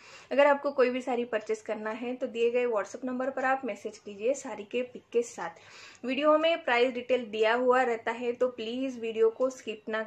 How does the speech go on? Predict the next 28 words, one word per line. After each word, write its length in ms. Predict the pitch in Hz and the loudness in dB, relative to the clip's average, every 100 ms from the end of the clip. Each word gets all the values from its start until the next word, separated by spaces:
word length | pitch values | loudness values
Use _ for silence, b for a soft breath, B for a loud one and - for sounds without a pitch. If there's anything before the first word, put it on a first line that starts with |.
| 214 | -4
करें, 320 | 202 214 269 - B B | -4 -2 -4 -6 B B
पूरा 320 | 254 262 277 | 0 4 4
देखिए 440 | 240 220 214 226 226 226 | 4 0 -2 2 2 2
तो 80 | 233 | -2
आपको 500 | - 208 214 226 220 | 0 -2 -2 0 0
price 320 | 220 214 254 | 2 2 2
detail 300 | 247 247 247 | 0 -2 -4
के 140 | 254 | -2
साथ 260 | 247 233 214 | -2 -2 -6
साथ 220 | - 226 220 233 | -4 -4 -4 -2
fabric 420 | 208 214 233 - | 0 0 -2 -2
का 120 | 240 | -2
भी 160 | 247 254 | -2 -4
details 540 | 220 208 214 226 - | -6 -4 -4 -4 -6
मिल 220 | 214 202 190 | -10 -10 -8
जाएगा। 420 | 180 180 185 185 B B B B B - | -8 -8 -8 -10 B B B B B 4
तो 200 | 262 269 | 8 8
वीडियो 320 | 240 240 254 | 6 4 4
को 140 | 254 240 | 4 2
like 340 | 202 190 - | 2 -2 -2
करना 260 | 240 254 262 | -4 -2 -2
ना 220 | 254 262 | 0 0
भूलें, 360 | 254 254 294 381 | -2 -4 -4 -6
channel 360 | - 220 220 | -4 -2 -2
को 120 | 214 220 | -4 -6
subscribe 460 | 202 - - 208 | -6 -8 -6 -4
जरूर 340 | 196 190 440 - - - | 0 2 2 0 -18 -6
करें। 140 | 214 | -6